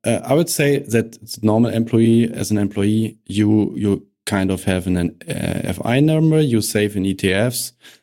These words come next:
and then you're done somehow. Or you could, for example, six hundred, eight hundred thousand, depends where you live. You, you wanna save that amount of money, and then you want to withdraw, um,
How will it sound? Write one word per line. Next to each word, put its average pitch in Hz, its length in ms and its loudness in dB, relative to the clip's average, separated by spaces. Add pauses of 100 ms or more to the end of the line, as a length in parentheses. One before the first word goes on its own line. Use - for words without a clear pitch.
(220)
and 95 400 2
then 92 260 2
you're 92 160 2
done 80 380 -4 (100)
somehow. 90 560 0 (220)
Or 95 180 2
you 95 140 0
could, 113 340 -2 (260)
for - 280 -2
example, 87 340 -2
six - 300 -4
hundred, 95 260 0
eight 90 180 -6
hundred 92 520 -2
thousand, 107 440 0
depends 98 400 -4
where 90 120 0
you 85 80 -2
live. 98 320 0 (380)
You, 98 340 0
you 90 160 0
wanna 92 180 0
save 90 300 -2
that 92 180 0
amount 90 300 0
of - 100 -12
money, 170 380 2 (300)
and 92 180 0
then 95 120 4
you 98 120 2
want 92 220 0
to 90 260 0
withdraw, 85 800 0
um, 78 480 -6